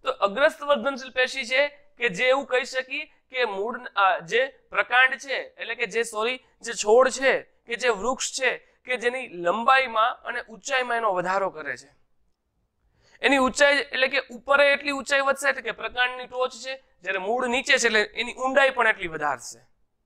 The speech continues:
પરિણામે એને મજબૂત વનસ્પતિને એક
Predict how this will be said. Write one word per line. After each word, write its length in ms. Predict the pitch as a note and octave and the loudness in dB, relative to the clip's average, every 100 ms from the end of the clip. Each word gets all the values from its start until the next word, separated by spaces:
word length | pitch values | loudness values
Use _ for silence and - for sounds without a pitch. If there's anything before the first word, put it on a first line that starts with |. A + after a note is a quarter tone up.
| _ _ _ _ _ _ _ _ _ _ - | _ _ _ _ _ _ _ _ _ _ 2
પરિણામે 400 | G3+ A#3+ B3 B3+ | 6 8 8 6
એને 100 | B3 | 6
મજબૂત 420 | B3 F#3+ A3 C4+ | 4 0 -6 -4
વનસ્પતિને 640 | A#3 A#3+ - A#3 A#3 A#3+ | -2 -2 -4 -10 -8 -6
એક 120 | A#3 | -6